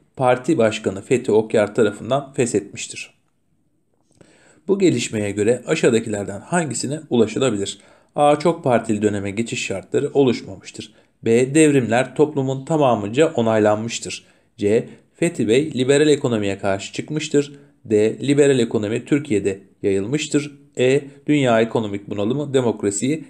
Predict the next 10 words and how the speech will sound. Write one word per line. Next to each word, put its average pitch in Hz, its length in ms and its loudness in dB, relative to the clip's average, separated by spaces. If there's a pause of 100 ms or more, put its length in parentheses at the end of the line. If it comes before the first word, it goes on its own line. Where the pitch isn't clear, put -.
etkilememiştir. 110 840 -2 (680)
Şimdi 175 200 -6
sevgili 185 360 2
arkadaşlar 131 580 2
seçenekleri 139 800 0
değerlendirelim. 110 760 4 (540)
Bu 151 120 -10
sefer 127 280 -2
E'den 123 360 6
başlayalım. 101 500 -4